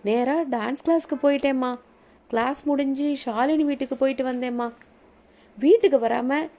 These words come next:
ஏன் நேரா கிளாஸுக்கு போன? அதுக்கு முதல்ல பதில் சொல்லுடி." அமைதியாக நின்றிருந்தாள். "சொல்லுடி" என்று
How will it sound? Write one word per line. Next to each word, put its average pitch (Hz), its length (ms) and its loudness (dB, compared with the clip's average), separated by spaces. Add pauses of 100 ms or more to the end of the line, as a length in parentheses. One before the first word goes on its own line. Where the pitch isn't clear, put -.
(140)
ஏன் 339 280 4
நேரா 294 260 2
கிளாஸுக்கு 277 340 0
போன? 285 300 0 (380)
அதுக்கு 349 240 2
முதல்ல 339 280 6
பதில் 262 200 0
சொல்லுடி." 254 260 2 (800)
அமைதியாக 240 560 -2
நின்றிருந்தாள். 220 600 -4 (760)
"சொல்லுடி" 294 460 4 (800)
என்று 262 260 0